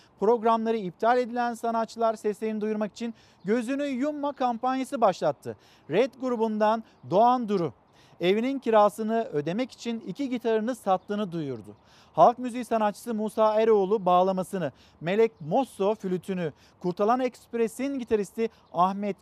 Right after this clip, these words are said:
Güvenç ise bas gitarını işsiz kalan müzisyenler yararına satışına,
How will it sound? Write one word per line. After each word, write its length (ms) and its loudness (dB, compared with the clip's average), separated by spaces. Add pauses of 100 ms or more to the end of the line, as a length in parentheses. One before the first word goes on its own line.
Güvenç 320 -2
ise 320 -2 (240)
bas 300 4
gitarını 640 -4
işsiz 440 -10
kalan 320 -2
müzisyenler 680 -2
yararına 580 0 (360)
satışına, 520 -6